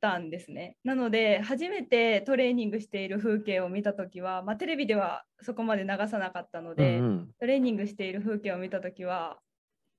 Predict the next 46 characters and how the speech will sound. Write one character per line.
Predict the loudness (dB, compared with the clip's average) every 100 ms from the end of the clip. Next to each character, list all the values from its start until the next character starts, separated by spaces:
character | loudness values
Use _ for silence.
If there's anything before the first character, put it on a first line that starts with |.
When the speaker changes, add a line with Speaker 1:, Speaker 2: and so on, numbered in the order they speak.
| _ -12
Speaker 1:
あ | -8
の、 | -6 -8 -12 _ _ _ _ _ _ -2
こ | 0
ん | 2 4
な | 4
に | 4 -2 -4 _ _ -2
言 | 2
い |
方 | 2 4
あ |
れ | 4 4 2
で |
す | 0
け | -4
ど、 | -4
乱 | 0 2 2 2
暴 | 4
な | 4 2
ト | 4
レ | 6 8
ー |
ニ | 8
ン | 8
グ | 8 6
<laughs> |
し | 4 0 -12 0 0 0 -2 -4 -4 -6
て | 0
い | 2 6
い |
の | 6 6
か | 2 2
っ | 2
て | 2
い | 6 6 6
う |
と | 2 -2
こ | -2
ろ | -2
は。 | 0 -2
<laughs> | -6 -10 -16 -18 -20 _ -16 -16 -16 -18 -6
ま | -2
あ、 |
私 | -2 -2 -4
た | -6
ち | -2 0
の | 2 2 -2